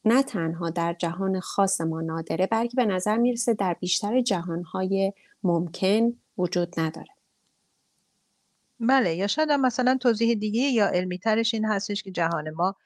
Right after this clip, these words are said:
Speaker 2: تنها یکی از تعداد زیادی از جهان‌ها به نام چند جهانیه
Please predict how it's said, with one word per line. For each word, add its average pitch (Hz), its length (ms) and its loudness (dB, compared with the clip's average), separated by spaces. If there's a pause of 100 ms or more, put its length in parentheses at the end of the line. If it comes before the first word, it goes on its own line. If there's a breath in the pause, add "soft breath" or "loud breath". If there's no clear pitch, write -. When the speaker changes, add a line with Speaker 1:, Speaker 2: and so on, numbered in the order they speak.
(220 soft breath)
Speaker 2:
تنها 180 400 2
یکی 214 520 0
از 190 340 0
تعداد 180 640 2
زیادی 190 800 2
از 240 240 4
جهان‌ها 190 640 2
به 196 160 2
نام 175 340 0
چند 160 600 0
جهانیه 160 760 -2